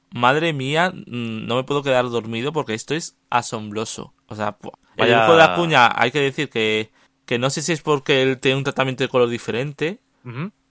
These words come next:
Speaker 1: pero hay algún plano un poco raro, hay alguna cosa un poco rara, pero igual bien. Y el guión de, de Spencer me ha parecido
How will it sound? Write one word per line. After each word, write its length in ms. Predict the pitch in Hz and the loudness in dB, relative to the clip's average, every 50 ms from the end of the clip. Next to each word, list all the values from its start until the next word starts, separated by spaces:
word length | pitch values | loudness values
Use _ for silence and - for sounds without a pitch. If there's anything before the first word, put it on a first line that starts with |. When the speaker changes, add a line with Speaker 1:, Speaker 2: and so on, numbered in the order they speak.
| _ _ _ _ | _ _ _ _
Speaker 1:
pero 500 | - 123 113 113 110 110 107 110 110 - | 2 2 4 4 2 2 2 2 0 0
hay 240 | - - 120 131 135 143 | 0 0 0 2 2 2
algún 540 | 143 139 143 147 143 143 143 139 139 135 | 2 0 0 -4 -4 -4 -6 -6 -6 -6
plano 300 | 123 - 139 135 135 135 | 0 2 2 2 2 0
un 120 | 135 135 - | -4 -6 -6
poco 280 | - 131 - 131 131 | -10 -6 -4 -2 0
raro, 240 | 127 131 131 139 139 | 2 2 2 4 2
hay 100 | 135 131 131 | 2 0 0
alguna 240 | 131 131 131 127 | -2 -2 -2 -4
cosa 220 | - 131 120 135 123 120 | -4 -4 -2 -2 -2 -2
un 60 | 117 | -2
poco 200 | 127 113 120 117 | -2 0 0 2
rara, 240 | 117 113 113 139 151 | 2 0 0 -2 -2
pero 320 | 156 123 104 104 - _ _ _ 190 180 - - | -2 -2 -4 -4 -6 _ _ _ -20 -20 -16 -8
igual 580 | - 131 120 110 113 110 117 120 113 110 110 110 | -6 -4 -2 0 0 0 0 0 -4 -6 -10 -10
bien. 360 | 110 120 127 131 147 180 202 - _ _ _ _ _ - 123 | -4 -2 -2 -2 -2 -6 -10 -14 _ _ _ _ _ -8 -6
Y 360 | 117 107 107 107 104 104 107 | -6 -4 -4 -4 -4 -6 -6
el 420 | 107 113 120 117 117 113 110 117 | -8 -8 -10 -10 -10 -10 -12 -10
guión 240 | 110 113 113 110 113 | -6 -6 -6 -4 -2
de, 480 | 113 117 113 113 113 113 113 110 113 - | 0 2 2 4 4 4 2 2 0 -2
de 100 | 190 214 | -6 -8
Spencer 340 | 202 - - 117 113 - 139 | -8 -8 -8 -8 -6 -6 -6
me 60 | 131 120 | -4 -4
ha 20 | |
parecido 580 | - 120 113 101 - 113 110 127 143 156 - | -4 -6 -8 -8 -8 -6 -4 -4 -4 -4 -6